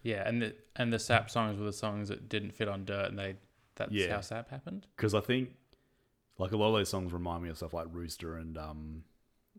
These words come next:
Speaker 1: Yeah.
Speaker 2: um,
Speaker 1: Down in a Hole.
Speaker 2: Down in a Hole, definitely, yeah.
Speaker 1: Yeah.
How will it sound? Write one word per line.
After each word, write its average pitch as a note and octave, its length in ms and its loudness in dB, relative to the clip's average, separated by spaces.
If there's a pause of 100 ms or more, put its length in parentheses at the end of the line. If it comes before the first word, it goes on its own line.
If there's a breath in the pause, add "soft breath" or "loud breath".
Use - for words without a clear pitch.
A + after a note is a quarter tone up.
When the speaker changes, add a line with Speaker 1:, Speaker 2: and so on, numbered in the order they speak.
Speaker 1:
Yeah. G#2+ 300 -2
Speaker 2:
um, D#2+ 640 -6 (100)
Speaker 1:
Down G#2+ 180 -2
in G#2+ 60 -4
a G2+ 60 -4
Hole. G#2 360 -4
Speaker 2:
Down F#2 220 8
in E2+ 100 -4
a - 20 -4
Hole, D#2+ 200 -2
definitely, E2 440 -6
yeah. D#2+ 160 -4
Speaker 1:
Yeah. - 160 -6